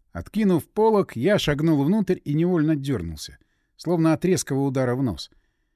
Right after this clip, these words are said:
Из глаз потекли слёзы, в голове шумело, а крохи, витавшие в помещении магической энергии, начали жечь сознание крупицами раскалённого металла.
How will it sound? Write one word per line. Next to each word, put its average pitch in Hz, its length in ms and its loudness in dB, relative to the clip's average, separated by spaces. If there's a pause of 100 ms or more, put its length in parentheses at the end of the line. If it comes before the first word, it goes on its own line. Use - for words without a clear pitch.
(280)
Из 95 140 -8
глаз 214 260 2
потекли 175 480 0
слёзы, 180 580 2
в 101 80 -4
голове 165 360 -2
шумело, 175 600 0
а 131 40 -2
крохи, 185 480 -2
витавшие 143 500 -4
в - 60 -16
помещении 147 560 -2
магической 139 560 -4
энергии, 170 540 -2 (320)
начали 190 420 2
жечь 156 340 2
сознание 180 680 2
крупицами 151 600 -2
раскалённого 151 600 0
металла. 92 640 -4